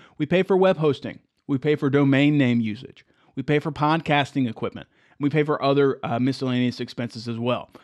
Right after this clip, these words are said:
like the theme you hear at the start of our episode and things like that. So I wanted to pause on this little break, uh, during this episode and make a little plug here for you, that if you benefit from our podcast, if you're finding our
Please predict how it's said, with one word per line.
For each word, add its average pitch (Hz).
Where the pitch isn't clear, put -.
like -
the 101
theme 147
you 131
hear 127
at 120
the 117
start 127
of 120
our 117
episode 113
and 113
things 107
like -
that. -
So 202
I 208
wanted 240
to 185
pause 151
on 139
this 156
little 143
break, 139
uh, 123
during 127
this 120
episode 127
and 143
make 165
a 190
little 175
plug 165
here 135
for 123
you, 104
that 127
if 139
you 226
benefit 175
from 123
our 139
podcast, 147
if 117
you're 120
finding 143
our 120